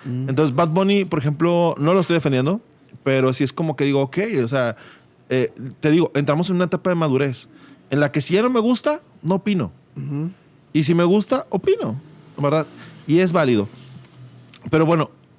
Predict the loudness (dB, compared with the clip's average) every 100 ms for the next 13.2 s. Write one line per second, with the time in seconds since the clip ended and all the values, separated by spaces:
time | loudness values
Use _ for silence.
0 | _ _ _ _ _ -6 -4 -4 -6 -12
1 | -12 -10 -4 -2 2 0 0 0 0 0
2 | -2 -4 _ _ -2 2 2 2 -4 -4
3 | -2 0 -2 -2 -6 _ _ _ _ -12
4 | -8 -8 -12 _ _ _ _ _ _ _
5 | _ _ _ _ _ _ _ _ _ _
6 | -2 0 0 2 0 2 2 2 -2 -4
7 | -2 0 0 0 0 -2 0 -2 -4 -12
8 | -12 -10 -6 -4 -4 -8 -16 -16 -14 -10
9 | -8 -2 -2 0 -2 -4 -8 -8 -6 -4
10 | -4 -4 -4 -6 -6 -6 -4 -4 -8 -14
11 | _ _ -10 -8 -8 -8 -8 -6 -8 -6
12 | -6 -6 -8 -8 -10 -8 -8 -8 -4 0
13 | 0 -2